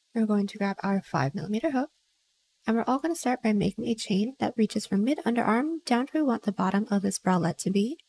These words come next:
keeping in mind we will have a bottom band right underneath the bust as well.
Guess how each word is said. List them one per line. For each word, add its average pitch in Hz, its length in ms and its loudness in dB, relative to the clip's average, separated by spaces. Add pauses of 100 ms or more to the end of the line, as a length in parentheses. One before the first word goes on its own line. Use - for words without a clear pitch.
(380)
keeping 240 300 4
in 262 60 0
mind 220 200 2
we 208 100 0
will 185 180 4
have 208 160 2
a 233 60 2
bottom 180 340 2
band 143 300 0 (120)
right 190 180 0
underneath 190 340 0
the 202 80 -10
bust - 300 -4
as - 120 -8
well. - 240 -4